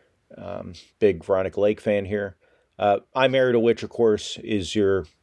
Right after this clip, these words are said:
inspiration for, like, the Bewitched T V show. David Cronenberg's Scanners from nineteen eighty-one.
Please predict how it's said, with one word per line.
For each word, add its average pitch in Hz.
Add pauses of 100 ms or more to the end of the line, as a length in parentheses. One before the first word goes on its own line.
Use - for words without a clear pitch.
(160)
inspiration 101
for, 95
like, 85
the 92
Bewitched 90
T -
V 85
show. - (1700)
David 131
Cronenberg's 117
Scanners 110
from 101
nineteen 117
eighty-one. 135